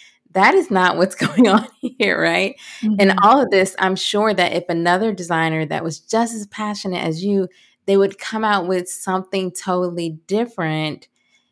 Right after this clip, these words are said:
Speaker 1: just because, like, you're coming at it from your own angle, right?
Speaker 2: Mm-hmm. Mm-hmm.
Speaker 1: And that's what keeps it original. Like, there's,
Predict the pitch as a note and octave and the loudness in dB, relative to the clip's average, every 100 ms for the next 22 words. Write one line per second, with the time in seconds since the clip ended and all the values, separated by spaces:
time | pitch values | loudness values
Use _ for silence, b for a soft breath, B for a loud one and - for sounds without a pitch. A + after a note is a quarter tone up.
0 | _ _ - A3 A3 G#3+ A#3 B3 G#3 G3 | _ _ -2 -2 -2 -4 0 0 0 -2
1 | F3 F#3 F#3+ G3 G3+ F#3 F#3+ F3+ E3+ - | -2 -2 -2 -2 -4 -6 -4 -4 -6 -8
2 | - E3 E3 E3 - D#3+ D#3+ D#3+ D#3 D#3+ | -6 -6 -4 -4 -4 -4 -2 -2 -4 -8
3 | D#3+ - D#3+ F#3 F3 - - F3 _ _ | -14 -8 -6 -6 -8 -14 -18 -20 _ _
4 | _ G#3+ A3 E3 G#3+ A#3+ C#4 C#4+ - G#3+ | _ 0 2 2 0 0 -2 -4 -4 -2
5 | F#3 F#3+ F#3 F3+ D#3+ F3+ F#3+ F#3 F#3 F3 | -2 0 2 2 0 2 2 0 -4 -4
6 | - F3 D#3+ F3 D#3+ D#3 D#3 F3 G3+ D#3 | -4 -6 -4 -4 -2 -2 -2 -4 -4 -4
7 | C#3 C3+ - D3+ D3+ E3+ E3+ | -4 -6 -6 -6 -4 -4 -6